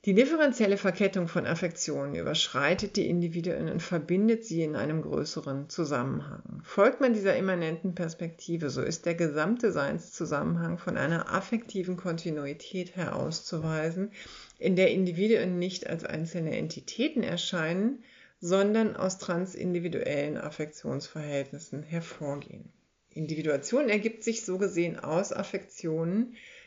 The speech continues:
die durch Individuen hindurchgehen und eine Schwächung oder eine Steigerung ihrer Vermögen und damit ihrer Macht bewirken.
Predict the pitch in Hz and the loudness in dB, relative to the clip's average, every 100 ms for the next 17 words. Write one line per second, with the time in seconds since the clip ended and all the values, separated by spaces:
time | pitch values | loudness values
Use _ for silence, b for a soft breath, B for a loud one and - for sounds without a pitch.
0 | B 214 220 226 - 190 185 170 175 180 | B 4 6 4 4 4 4 0 0 0
1 | 190 180 165 135 160 - - - - - | 0 0 0 -2 -4 -10 -12 -10 -10 -12
2 | - 175 - - 165 - 170 185 240 247 | -6 -4 -2 -2 -2 -2 -2 -2 -2 -4
3 | 269 B B B 185 185 185 220 214 - | -6 B B B 0 0 2 0 0 -2
4 | 143 165 170 170 170 160 156 165 175 160 | 0 0 0 -2 -4 -4 -4 -4 -2 -2
5 | 156 175 220 214 185 165 147 160 - - | 0 0 0 0 0 0 0 -2 -2 -2
6 | 175 175 143 143 - - - 135 131 - | 0 2 0 -4 -12 -14 -10 -6 -4 -6
7 | - - | -10 -18